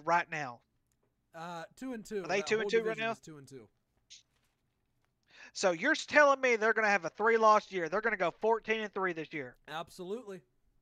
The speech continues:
Speaker 1: <laughs> It is a pretty weak schedule, man. That's the weakest schedule <laughs> I think I've ever heard in my life. <laughs>
Speaker 2: It's crazy. It, it's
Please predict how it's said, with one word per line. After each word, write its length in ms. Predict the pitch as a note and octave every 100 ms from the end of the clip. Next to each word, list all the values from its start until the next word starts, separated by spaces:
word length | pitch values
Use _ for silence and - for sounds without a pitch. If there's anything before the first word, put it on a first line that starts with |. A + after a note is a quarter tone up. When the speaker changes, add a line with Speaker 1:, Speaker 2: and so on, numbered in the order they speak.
| _ _ _ _ _ _ _ _ _ _ _ _ -
Speaker 1:
<laughs> 440 | F#3 F#3+ - F#3+ - - F#3 - F#3 _ G3 - C#4+ B3
It 140 | G#3+
is 160 | A3 F#3+
a 40 |
pretty 260 | F#3 G#3+ G3
weak 220 | F#3 F#3
schedule, 540 | - - F#3 F3+ E3+ D3+
man. 200 | D#3 E3+
That's 240 | G#3+ -
the 80 | E3+ D#3+
weakest 360 | F3 G#3 F#3+ E3+
schedule 540 | - F#3+ G3 G3 G3+ - -
<laughs> 220 | - - -
I 160 | G#3
think 460 | A3 - A3 G3+ -
I've 200 | A3 G3+
ever 160 | F#3 E3+
heard 220 | G3 G3
in 60 |
my 140 | F3 F#3
life. 640 | E3+ D#3+ E3+ F3+ D#3+ - - - F#3+ - - - - - B3+
<laughs> 60 | A#3 - G3 - - -
Speaker 2:
It's 180 | A#3 A3+
crazy. 800 | - C4 D4 D#4 C4+ E3 C3+ C3
It, 180 | G#3+ A#3 A3
it's 240 | A#3 A3+